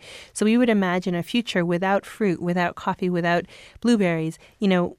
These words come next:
those things I think have already been well covered by the media. But there's other things that we rely on insects for that we kind of take for granted.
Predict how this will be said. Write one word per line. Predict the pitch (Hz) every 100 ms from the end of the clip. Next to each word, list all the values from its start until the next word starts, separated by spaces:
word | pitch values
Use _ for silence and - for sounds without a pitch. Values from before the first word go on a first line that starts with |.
| _
those | 277 320 330
things | 285 247
I | 214
think | 190 208
have | 180 -
already | 190 185
been | 180 175
well | 165
covered | 165 - 196 185 175
by | 170
the | 170
media. | 190 214 175 160 170 - - - -
But | -
there's | 226 285 - -
other | 320 403 370
things | - 208 190
that | -
we | 202 196
rely | 196 190 202
on | 190
insects | - 240 - 190 -
for | - 180 165
that | 170
we | 208
kind | 214 392
of | 381
take | - 285
for | - 185
granted. | 180 185 202 - 151